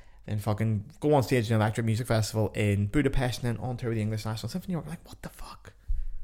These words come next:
That's amazing. That's incredible. And she built all that on her own from social media. I cannot tell you how fucking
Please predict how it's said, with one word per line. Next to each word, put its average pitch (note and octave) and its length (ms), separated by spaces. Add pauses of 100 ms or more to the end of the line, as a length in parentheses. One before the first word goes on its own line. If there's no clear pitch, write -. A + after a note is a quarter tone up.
(100)
That's G#3+ 100
amazing. D#3+ 800
That's F#3 220
incredible. C#3+ 720
And A2+ 80
she - 80
built F3+ 240
all E3+ 260
that A2+ 260 (380)
on D#3+ 120
her D#3+ 160
own B2+ 340
from A#2+ 160
social C3 260
media. A#2+ 320 (600)
I - 60
cannot - 380
tell A#2 160
you - 100
how A#2 180
fucking B2 380